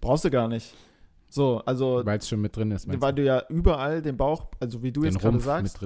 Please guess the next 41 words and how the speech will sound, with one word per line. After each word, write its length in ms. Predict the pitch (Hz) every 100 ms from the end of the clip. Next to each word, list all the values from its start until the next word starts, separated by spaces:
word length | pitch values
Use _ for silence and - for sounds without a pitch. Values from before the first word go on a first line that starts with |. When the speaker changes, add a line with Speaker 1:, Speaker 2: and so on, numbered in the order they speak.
| 95
Speaker 2:
drin 60 |
ist, 160 | 90 -
ja. 80 | 92
Speaker 1:
so 220 | 95 135
du, 200 | 131 127
du 140 | 120 117
sp-, 200 | - - - -
du 340 | - - 120 120
merkst 280 | 131 165 175
es 80 |
ja 100 | 156
bei, 220 | 139 127 120
permanent 560 | - 160 160 151 190
bei 100 | 131
jeder 200 | 127 143
Bewegung, 480 | 147 131 151 175 180
immer 260 | - 151 151
wieder 400 | 151 156 151 -
spannst 340 | - - 143
du 40 | 151
es 100 | -
mit 140 | -
an 180 | 131 160
und 100 | 160
so 80 | 151
weiter 200 | 147 147
und 80 | 156
so 60 | 156
fort. 260 | 156 156 - _ _ _
Also 360 | - 120 123 120
musst 260 | 123 139 -
du 40 |
da 140 | 139
eigentlich 180 | 127 135
gar 120 | 139
nicht 140 | 131 127
so 80 | 131
Ewigkeiten 640 | 131 131 - 131 127 127
irgendwelche 340 | 127 127 123 123
Sessions 440 | - 143 135 -
mitmachen. 380 | 117 135 139